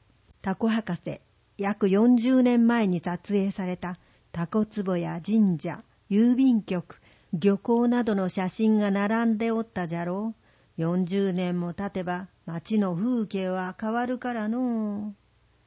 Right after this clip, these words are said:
あやめちゃん、駅前に立つ一本の松の写真もありました。タコ博士、それは鈴木浪江の松じゃな。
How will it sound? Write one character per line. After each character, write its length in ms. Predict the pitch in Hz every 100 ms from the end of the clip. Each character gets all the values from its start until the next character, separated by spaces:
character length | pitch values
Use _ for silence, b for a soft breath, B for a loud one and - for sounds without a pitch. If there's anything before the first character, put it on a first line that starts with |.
| _ _ _ _ _ _
あ 100 | 175
や 140 | 180 180
め 100 | 180
ち 160 | -
ゃ 60 | 165
ん、 160 | 185 - _ _ _ _ _ -
駅 300 | 254 254 320
前 260 | 320 302
に 80 | 226
立 220 | 196 220
つ 140 | 220 226
一 120 | 302
本 360 | - - 220 190
の 120 | 185
松 280 | 220 - 185
の 120 | 165
写 180 | 175 175
真 280 | 208 196
も 80 | 185
あ 80 | 185
り 140 | 196
ま 140 | 208 208
し 160 | -
た。 160 | - - _ _ _ _ _ _ _ _ _ _ _ _
タ 140 | 180 170
コ 140 | 226
博 280 | 214 214 160 -
士、 160 | - _ _ _ _ _ _ _ _ _
そ 180 | 202 196
れ 160 | 214
は 320 | 214 202 202 -
鈴 360 | - 226 254
木 180 | 262 277
浪 360 | 254 247 254 254
江 80 | 247
の 120 | 240
松 320 | 233 226 165
じ 80 | 165
ゃ 80 | 160
な。 260 | 202 202